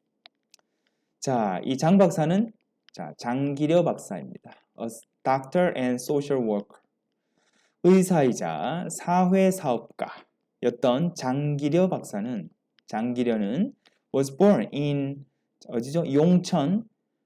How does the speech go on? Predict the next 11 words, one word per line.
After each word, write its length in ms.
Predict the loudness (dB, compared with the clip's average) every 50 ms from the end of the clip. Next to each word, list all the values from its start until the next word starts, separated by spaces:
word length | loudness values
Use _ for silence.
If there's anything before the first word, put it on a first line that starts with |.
| _ _ _ -16
어, 600 | -12 -10 -8 -6 -6 -6 -6 -6 -6 -8 -10 -12 -10
평안북도 1400 | -2 2 2 4 4 4 2 0 -4 -8 -12 _ _ -12 -12 -12 _ _ 0 2 2 2 2 0 -2 -4 -6 -6
in 380 | -6 -4 -4 -4 -4 -6 -6 -6 -4
nineteen 560 | -4 -2 -2 -4 -4 -4 -4 -4 -4 -4 -6
eleven. 440 | -4 -4 -2 -2 -4 -4 -8 -12 -18 _ _ _ _ -12
자, 120 | -12 -8
천구백십일 1040 | -2 2 4 6 6 8 6 6 4 2 0 -2 -2 -2 -4 _ 2 4 4 6 4
년에 480 | 4 4 2 2 0 0 -2 -4 -6 _ _ _ _ _ _ _ _ _ _ _ -4
평안북도 880 | 0 4 6 6 6 6 4 2 0 0 2 2 2 2 0 -4 -6 -2 2
용천에서 720 | 4 4 6 6 4 4 2 2 2 2 2 2 2 0 0
태어났습니다. 720 | 0 -2 -2 -2 -4 -6 -8 -10 -10 -10 -10 -10 -12